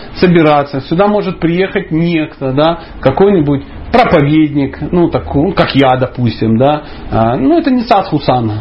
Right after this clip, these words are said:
в любом случае. Но если мы заговорим о садху, это уже будет садху санга. Если мы начнем читать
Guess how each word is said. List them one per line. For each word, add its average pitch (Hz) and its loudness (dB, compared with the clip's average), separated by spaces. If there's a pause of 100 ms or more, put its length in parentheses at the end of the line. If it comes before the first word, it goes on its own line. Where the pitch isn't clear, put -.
(100)
в 117 2
любом 135 2
случае. 117 -2
Но 175 6
если 220 2
мы 196 2
заговорим 180 0
о 160 -2
садху, 285 -2 (720)
это 131 2
уже 190 4
будет 247 0
садху 185 0
санга. 131 0
Если 156 0
мы 185 0
начнем 196 -2
читать 185 -2